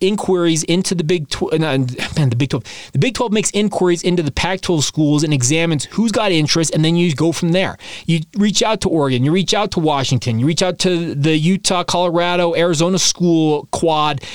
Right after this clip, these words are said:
and say, "Okay, what is your interest in potentially joining this conference?" Do you look at Stanford? Do you look at Cal? I don't feel like Washington State and Oregon State are in a good position at all right now, and that's sad to say because they're two very proud fan bases who have a long history in the Pac-twelve, but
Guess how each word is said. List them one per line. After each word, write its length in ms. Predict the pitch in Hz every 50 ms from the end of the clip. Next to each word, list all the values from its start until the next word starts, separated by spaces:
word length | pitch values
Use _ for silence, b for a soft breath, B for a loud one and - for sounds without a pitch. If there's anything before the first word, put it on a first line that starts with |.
| B B B B
and 200 | 156 160 160 139
say, 180 | - 170 170
"Okay, 240 | 175 170 - 175 135
what 420 | 127 120 120 127 151 175 196 214
is 120 | 208 190 165
your 100 | 175 180
interest 380 | 175 180 175 - 175 156 -
in 80 | 147 143
potentially 420 | 135 120 - 165 160 147 - 139
joining 240 | 127 151 151 156 151
this 120 | 143 123 -
conference?" 440 | - 160 151 135 - - 87 -
Do 100 | - 151
you 80 | 160 156
look 200 | 170 208 208 -
at 80 | 190 -
Stanford? 440 | - - 170 151 139 - - 117
Do 80 | 120 139
you 80 | 180 196
look 140 | 196 190
at 140 | 214 170 -
Cal? 380 | - 180 180 175 143 95 80 - B B B B B B
I 140 | B 143 196
don't 160 | 247 233 185
feel 100 | 220 220
like 160 | 202 165 123
Washington 500 | 131 151 156 170 170 - 185 151 - 147
State 180 | - - 180 160
and 120 | 131 120
Oregon 280 | 113 127 143 151 160 170
State 340 | 151 - - 156 160 170 160
are 100 | 139 139
in 80 | 131
a 40 | 127
good 220 | 117 110 147 151 127
position 380 | 143 131 139 143 - - 117
at 120 | 101 92 95
all 180 | 101 117 135
right 180 | 143 151 151 139
now, 340 | 139 151 151 156 156 165 139
and 180 | 117 123 127
that's 180 | 131 139 - -
sad 220 | - 160 143 127
to 60 | 120
say 320 | - - - 127 127 143 151
because 360 | 139 135 - 139 120 110 - B B B B B B
they're 140 | 139 139
two 200 | 139 - - 175
very 300 | 143 120 131 143 156 160
proud 300 | 135 - 165 156 143 127
fan 260 | - 151 147 151 151 147
bases 340 | 147 151 143 160 160 147
who 60 | 139 147
have 120 | 127 117
a 40 | 120
long 260 | 120 131 131 131 123
history 360 | - - 185 180 - 202 196
in 60 | 190
the 80 | 180 170
Pac-twelve, 680 | 147 - 175 170 170 - - - 143 151 170 185 160 131
but 200 | 135 123 104